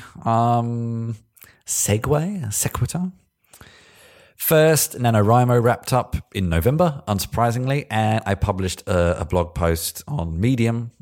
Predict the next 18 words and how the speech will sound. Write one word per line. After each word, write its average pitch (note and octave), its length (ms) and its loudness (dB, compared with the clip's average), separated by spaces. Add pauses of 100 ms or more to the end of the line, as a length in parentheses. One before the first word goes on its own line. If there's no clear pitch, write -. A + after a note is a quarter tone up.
(140)
um, E2 420 -2
about E2 420 -2
my, E2 360 -8 (920)
my, D#2+ 580 -2
um, A2 920 -2 (540)
progress, F#2 580 -2
my D#2 760 0 (240)
accomplishments, - 800 -8
my D2+ 500 -4
experiences. G2 720 -2
I'm E2 220 -4
not - 140 -6
really E2 180 0
sure D#2 380 -2
what E2 140 -2
to - 80 -8
say D#2+ 200 0
exactly. E2+ 420 -4